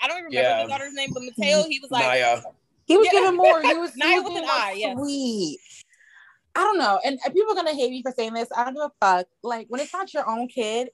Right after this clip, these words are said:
Speaker 3: that kid needs to be something super special in order
Speaker 1: Yeah.
Speaker 3: for you to, like, really want to be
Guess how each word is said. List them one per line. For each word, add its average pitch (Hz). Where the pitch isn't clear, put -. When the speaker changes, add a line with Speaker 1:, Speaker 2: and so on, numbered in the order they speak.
Speaker 3:
that 262
kid 370
needs 285
to 269
be 247
something 233
super 240
special 190
in 226
order 254
Speaker 1:
Yeah. 254
Speaker 3:
for 262
you 240
to, 262
like, 233
really 220
want 208
to 190
be 190